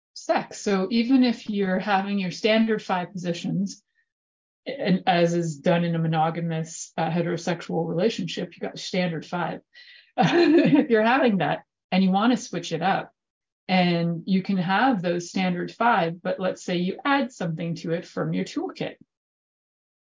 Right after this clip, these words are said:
One of the things you might want to add to it could be a mask so that you could wear that, you know, and sensory deprivation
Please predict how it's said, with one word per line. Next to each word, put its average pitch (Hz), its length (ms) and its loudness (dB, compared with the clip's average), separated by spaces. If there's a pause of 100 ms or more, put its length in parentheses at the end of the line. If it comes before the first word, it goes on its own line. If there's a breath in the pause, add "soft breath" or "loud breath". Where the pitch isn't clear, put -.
(300)
One 220 160 4
of 277 80 8
the 208 120 4
things 185 300 0
you 185 140 -2
might 175 440 -2
want 175 240 0
to - 160 -4
add 160 360 -2 (360)
to 170 180 0
it - 180 -2
could 185 160 -2
be 170 340 -2 (1600)
a 190 60 -2
mask 233 480 2 (140)
so - 200 -6
that 180 140 -2
you 185 60 -4
could 180 200 -4
wear 185 180 2
that, - 280 -6 (100)
you 165 100 -4
know, 226 260 -4 (140)
and 170 300 -4 (160)
sensory 190 480 -4
deprivation 175 840 -2